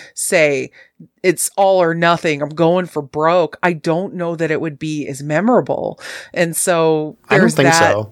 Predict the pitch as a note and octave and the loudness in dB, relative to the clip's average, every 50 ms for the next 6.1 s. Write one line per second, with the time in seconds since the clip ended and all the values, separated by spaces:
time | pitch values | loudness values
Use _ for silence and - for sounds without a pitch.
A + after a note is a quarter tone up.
0 | - - E3 D#3 D#3+ D#3+ E3+ F3 F#3+ A#3+ B3 G3 D#3 D3 D3 G2 C#3+ F3 F3+ F#3+ | -6 -6 -6 -6 -6 -4 0 0 2 2 4 2 2 2 2 2 0 0 0 2
1 | - - - - C#3+ D#3 D3+ G#3+ F3+ - _ - C#4+ C4+ B3 A3+ D3+ D3 F3+ G3 | 2 2 2 2 2 0 -2 -4 -4 -4 _ -4 -4 -2 -2 -2 -2 -4 -6 -4
2 | A3+ C4 C#4 C4 B3+ B3+ A#3+ A3+ - - G#3 G#3+ G#3 - A3 G3 F#3+ G3 D#3+ E3 | -2 0 2 2 2 2 0 0 0 0 -2 -2 0 0 0 0 0 0 -2 -6
3 | D#3 - - - G3 G3 G3 G3+ G3+ F#3+ D#3+ - - E3 D3 C#3+ C#3 C3+ B2+ B2+ | -8 -10 -8 -6 -4 -2 -2 -2 -2 -4 -4 -6 -6 -4 -2 -2 -2 -4 -6 -8
4 | - - - - - - - D#3 D3+ D3 C#3+ - G3+ B3 - - F#3+ F3+ F3 D#3+ | -12 -16 -16 -18 -16 -2 2 2 2 4 4 4 2 2 2 0 -2 -2 0 0
5 | D#3 D3+ - D3 C#3+ D3 C#3 - - - - - E3 D3+ D3 D3 C3+ - - - | 0 0 -2 -4 -6 -6 -6 -4 -2 0 2 2 4 2 2 2 -2 -4 -8 -10
6 | - | -12